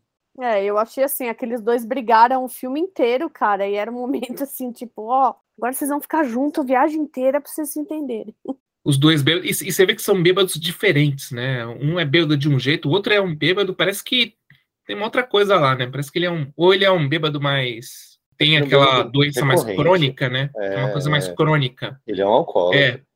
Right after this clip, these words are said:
Speaker 2: É, é. O outro é mais por causa da festa, né? Que tá lá, bêbado por causa da festa e tal.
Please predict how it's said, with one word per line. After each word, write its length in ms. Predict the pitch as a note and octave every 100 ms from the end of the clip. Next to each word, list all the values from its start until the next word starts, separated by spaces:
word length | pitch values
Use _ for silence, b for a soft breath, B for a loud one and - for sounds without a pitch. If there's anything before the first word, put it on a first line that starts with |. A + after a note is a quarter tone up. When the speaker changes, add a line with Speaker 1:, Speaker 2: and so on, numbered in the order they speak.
| _
Speaker 2:
É, 200 | C#3 C3+
é. 120 | B2 D3
O 140 | C#3+
outro 380 | D#3 F3 F#3 F3+
é 40 |
mais 300 | D#3+ D#3+ F3
por 80 | -
causa 220 | F#3+ F3
da 100 | F3+
festa, 560 | D#3 A#2+ B2+ B2 - B2+
né? 200 | B2 C3
Que 80 | C3+
tá 140 | -
lá, 420 | C#3 - - - -
bêbado 180 | - -
por 80 |
causa 180 | - B2
da 40 | A#2
festa 540 | - B2+ C#3 A#2+ -
e 40 |
tal. 340 | - B2 B2+